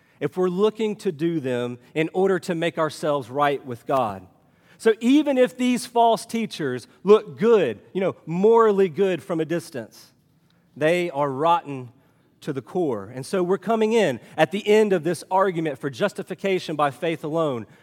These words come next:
where Paul makes clear that life under the Mosaic law, so life under the Mosaic law compared to life in Christ was a life of slavery.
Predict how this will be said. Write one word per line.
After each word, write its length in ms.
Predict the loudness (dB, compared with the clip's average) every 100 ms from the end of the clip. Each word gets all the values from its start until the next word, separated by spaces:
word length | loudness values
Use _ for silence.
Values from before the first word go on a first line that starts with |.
| _ _
where 320 | 2 4 2 -4 _ _
Paul 300 | -2 2 4
makes 320 | 2 0 -2 -6
clear 440 | -2 0 0 -2
that 180 | -4 0
life 440 | 4 6 4 0 -4
under 220 | -2 0
the 120 | 0
Mosaic 540 | 0 -2 -2 -2 -2
law, 360 | 0 0 2 0
so 200 | -4 -10 -8
life 420 | 2 6 6 6 0
under 200 | -2 0
the 80 | 0
Mosaic 540 | 0 0 0 -2 -2
law 400 | 0 0 0 -4 -12 _ _ _ _ _ _ _ _
compared 640 | -4 -2 -2 -2 0 -2 -4
to 140 | -4
life 640 | 0 4 4 4 -4 -14 _
in 140 | -10 -10
Christ 680 | -4 -2 0 -4 -10 -20 _ _ _ _ _ _ -12
was 140 | -6
a 80 | -2
life 540 | 4 4 4 -2 -12 _ _ _ _
of 140 | -10
slavery. 720 | -10 -8 -6 -4 -6 -12 -14